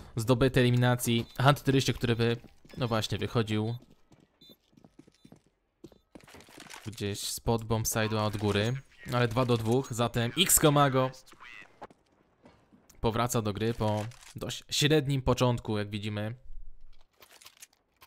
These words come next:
Na ten moment to oni na pewno lepiej wyglądają. No i także po stronie defensywnej, co jest ważne, aby tych punktów jak najwięcej pozyskać.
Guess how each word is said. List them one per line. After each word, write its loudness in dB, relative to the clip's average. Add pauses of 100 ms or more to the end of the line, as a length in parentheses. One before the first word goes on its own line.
(840)
Na -14
ten 0
moment -4 (960)
to -2
oni -2
na -8
pewno -6
lepiej -4
wyglądają. -4 (220)
No -10
i -10
także -6
po -4
stronie -4 (1000)
defensywnej, -2 (260)
co -4
jest -4
ważne, -2
aby -6
tych -8
punktów -4
jak -2
najwięcej 0
pozyskać. -4